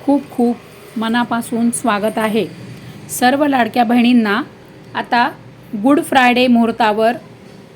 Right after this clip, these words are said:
तीन हजार रुपये मिळणार आहेत, असे प्रसारमाध्यमातून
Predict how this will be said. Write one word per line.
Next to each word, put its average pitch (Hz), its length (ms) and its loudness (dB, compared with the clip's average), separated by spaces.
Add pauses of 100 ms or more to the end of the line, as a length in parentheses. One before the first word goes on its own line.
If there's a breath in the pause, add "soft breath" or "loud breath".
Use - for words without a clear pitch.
(240)
तीन 294 220 6
हजार 247 300 4
रुपये 247 280 0
मिळणार 220 440 0
आहेत, 233 320 -2 (680)
असे 240 320 2 (180)
प्रसारमाध्यमातून 247 1200 4